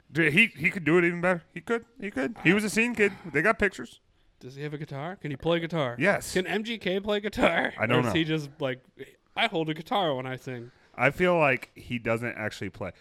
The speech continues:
Speaker 1: But Post Malone really does play the guitar.
Speaker 2: Do you know that we know someone who sucked M G K's dick?
Speaker 1: Do we?
Speaker 2: Yeah. It's the same person who almost ruined, uh,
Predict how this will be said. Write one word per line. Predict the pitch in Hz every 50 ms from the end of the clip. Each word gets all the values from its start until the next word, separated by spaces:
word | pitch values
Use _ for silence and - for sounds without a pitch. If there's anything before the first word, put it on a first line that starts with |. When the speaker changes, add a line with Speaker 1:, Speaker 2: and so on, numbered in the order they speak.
| - - _ _
Speaker 1:
But | - 147 139 131 104 - _ _
Post | - - 165 196 185 - 185
Malone | 175 151 147 156 160 143 110 104 - _ - - _ -
really | 95 98 107 120 131 127 110
does | 92 87 110 123 175 165
play | - - 101 95
the | 90 87
guitar. | 87 95 87 - - - - - - - _ _ _ _ _ _ _ -
Speaker 2:
Do | -
you | 139 165
know | 180 175 170
that | 165 165 139
we | 127 127 123
know | 113 113 117
someone | 123 - - 135 131 135 139 139 139 135
who | 127 123 120 120 120 120 117 117 117 117 117 117
sucked | - - 120 120 123 _ _ -
M | 120 120 120
G | 117 123 117
K's | - 120 117 110 110
dick? | 123 110 110 120 - _ _ _ _ _ _
Speaker 1:
Do | - 107 113
we? | 147 175 196 - 165 - _ -
Speaker 2:
Yeah. | 131 131 - _ _ _ _ _ _ _ _ _ _
It's | - - -
the | 127 123
same | - 151 147 139
person | - 143 139 127 139 131 127
who | 131 131 127 127 120 -
almost | 123 131 131 123 120 - -
ruined, | 135 131 127 127 123 117
uh, | 123 117 117 117 113 113